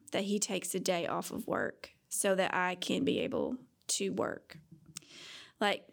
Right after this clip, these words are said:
if you look at it in a dollars and cents, like, you know, I should,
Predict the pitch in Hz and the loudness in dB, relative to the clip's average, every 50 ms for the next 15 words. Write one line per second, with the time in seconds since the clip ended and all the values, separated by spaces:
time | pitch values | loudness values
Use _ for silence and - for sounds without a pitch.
0 | - _ - 220 220 - 254 240 226 226 254 269 269 285 254 240 226 - - 208 | -8 _ 2 4 4 6 4 6 8 10 10 10 10 8 6 6 6 4 4 4
1 | 196 185 196 202 202 202 202 202 196 196 196 190 185 180 - - 202 190 185 175 | 4 6 6 6 6 8 6 6 4 4 2 2 2 2 2 2 2 4 2 2
2 | - - - - 185 170 160 - - - - _ _ _ _ _ _ _ _ _ | 2 0 0 2 2 2 2 2 -2 -6 -10 _ _ _ _ _ _ _ _ _
3 | _ _ 208 214 196 196 190 - - - 208 208 226 240 - - 214 208 196 196 | _ _ 2 2 4 4 2 4 6 8 8 8 8 6 6 6 8 8 8 8
4 | 190 185 - - | 6 6 2 -4